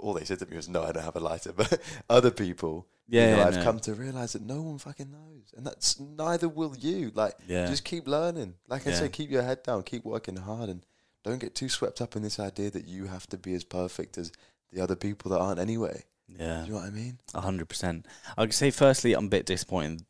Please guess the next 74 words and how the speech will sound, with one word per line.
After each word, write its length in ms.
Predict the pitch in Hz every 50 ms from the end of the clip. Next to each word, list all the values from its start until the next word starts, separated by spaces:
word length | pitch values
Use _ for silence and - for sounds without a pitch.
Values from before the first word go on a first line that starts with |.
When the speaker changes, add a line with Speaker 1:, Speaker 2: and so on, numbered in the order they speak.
| _ _
Speaker 2:
in 120 | - 90 85
that 160 | 80 71 -
story 260 | - - 85 80 80
that 100 | 78 67
there 120 | 53 73 78
was 140 | 78 -
nothing, 260 | - 76 - - 76 76
like, 180 | 76 64 - -
really 380 | 85 85 82 78 80 80 80 78
cool 340 | - - 90 80 82 85
and 80 | 78 78
outlandish 640 | 82 80 71 - - 85 80 82 80 73 73 - -
and 140 | 64 67 -
dangerous 480 | 82 82 80 78 78 78 78 78 - -
that 100 | - -
you 80 | 78
did. 240 | 69 78 78 - 117 - - - -
Speaker 1:
<laughs> 180 | - - - -
Speaker 2:
Like, 120 | 95 -
I 60 | 95
was 100 | 92 92
kind 200 | - - 101 87
of 60 | -
Speaker 1:
Well, 100 | - -
Speaker 2:
expecting 380 | - - - 80 73 69 - 87
you 60 | 85 85
to 80 | 101
Speaker 1:
gonna 60 | 87 85
Speaker 2:
have, 60 | 78 87
like, 60 | 80 - -
Speaker 1:
leave 80 | 87 82
that 100 | - 85
out. 80 | 87
Speaker 2:
scaled 420 | 113 101 95 95 87 82 82 - 87
a 60 | 85
Speaker 1:
<laughs> 80 | -
Speaker 2:
stage 640 | - - - 131 92 87 85 85 85 85 85 82 - -
or, 160 | 80 80 80
like, 300 | 80 80 82 78 - - - - - - - -
something, 300 | - - - 101 78 - -
just, 160 | 87 - -
like, 140 | 73 71 -
shot 300 | - - - 98 82 -
someone 420 | - 127 98 90 87 87 87 87
by 120 | 87 87
accident. 540 | 87 85 71 - - - 90 78 80 82 80
I 140 | 67 85 98
don't 100 | 98 85
know, 220 | 80 80 80 85 90
something 380 | - - 127 117 101 98 95
cool. 320 | 90 - 110 87 85 92 90 - - - - - -
Um, 480 | 123 113 110 107 107 110 113 104 104 - -
but 140 | 135 131
secondly, 400 | - - 156 151 - 127 113 101
like, 280 | 95 98 110 107 101 -
that 180 | - 104 - -
is 180 | 113 120 110
so 220 | - - 120 110 107
true. 280 | - - 151 147 117
And 120 | 92 69 78
obviously, 260 | 95 92 - - -
I 100 | 76 107
speak 240 | - - - 98 -
to 60 | -
people 280 | - 101 101 - - 104
all 80 | 104
the 100 | 104 98
time 140 | - 110 110
on 80 | 113 113
this 100 | 110 -
podcast 520 | - - 139 - - - 147 139 139 - -
who 100 | 101 92
are, 40 | 95
like, 260 | 98 101 95 - -